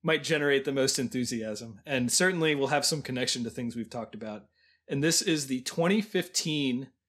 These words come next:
I think it was Lifetime, some cable channel T V movie made by the Jim Henson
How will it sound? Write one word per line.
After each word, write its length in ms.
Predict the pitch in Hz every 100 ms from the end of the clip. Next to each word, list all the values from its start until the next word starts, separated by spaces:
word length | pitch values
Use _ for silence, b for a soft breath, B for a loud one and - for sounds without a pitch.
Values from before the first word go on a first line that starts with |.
| _ _
I 40 | -
think 140 | 175 262
it 40 |
was 440 | 185 135 - - _ _
Lifetime, 960 | 165 131 117 180 - 208 220 220 220 202 143
some 580 | 143 180 208 220 208 - - _
cable 440 | - 160 151 139
channel 500 | 135 139 120 117 117 b b b
T 200 | - 151
V 200 | 147 160
movie 520 | 143 131 131 110 107 - - _ 131
made 320 | 156 151 170
by 160 | 160 151
the 120 | 139
Jim 320 | 123 139 156
Henson 720 | 143 - 156 143 151 135 120